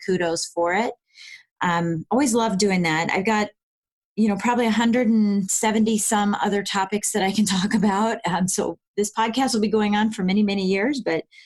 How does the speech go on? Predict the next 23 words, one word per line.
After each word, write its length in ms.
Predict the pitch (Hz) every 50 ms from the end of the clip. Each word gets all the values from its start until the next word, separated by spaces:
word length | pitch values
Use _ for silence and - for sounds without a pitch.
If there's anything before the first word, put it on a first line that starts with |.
| - - _ _ _ _ _ _ _ _ -
um, 580 | 190 185 180 180 175 170 170 175 175 175 180 185 _ _ _ _ - -
it's 100 | - 185
always 200 | 240 240 240 -
good 220 | - - 254 233 180
to 80 | 226
get 200 | 214 226 220 214
a 120 | 175 - 175
perspective 520 | 185 - 208 208 - 214 208 208 214 190
from 160 | - - 196
everybody 440 | 190 185 185 180 175 165 185 175 170
else 280 | 170 160 151 151 - -
as 140 | 151 151 156
well. 220 | 170 151 139 139
So 360 | - - 202 175 156 156 160 - - - - - - -
anyway, 280 | - 285 302 285 262 226
let's 240 | 220 247 285 - -
talk 200 | 311 311 294 302
about 340 | 233 247 240 233 220 - -
the 80 | 196
daily 560 | 165 151 147 - 233 233 240 240 247 254 247
digital 720 | 220 185 185 214 214 202 208 202 202 208 196 196 185 160 -
deep 240 | - 202 185 190 -
dive. 400 | 202 180 165 156 147 151 151